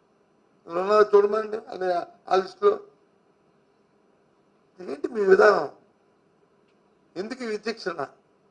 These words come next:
అంటే ఈ రోజు చనిపోతేనే, నిన్న చనిపోతే కాదు వీడో, ఆ కట్ ఆఫ్ డేట్ ము-, తర్వాత చనిపో-, ముందు చనిపోతే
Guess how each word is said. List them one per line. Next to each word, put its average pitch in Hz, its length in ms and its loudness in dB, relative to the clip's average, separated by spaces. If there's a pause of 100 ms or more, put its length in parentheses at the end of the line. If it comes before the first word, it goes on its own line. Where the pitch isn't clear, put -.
(1900)
అంటే 185 200 2
ఈ 202 80 6
రోజు 208 200 12 (180)
చనిపోతేనే, 202 540 6 (180)
నిన్న 185 140 -2 (100)
చనిపోతే 196 320 4 (100)
కాదు 180 220 2
వీడో, 170 180 0 (2750)
ఆ 156 120 -16
కట్ 190 180 6
ఆఫ్ 208 160 6
డేట్ 202 220 10
ము-, 175 160 -4 (260)
తర్వాత 202 340 4 (120)
చనిపో-, 196 360 2
ముందు 202 220 -6
చనిపోతే 208 400 6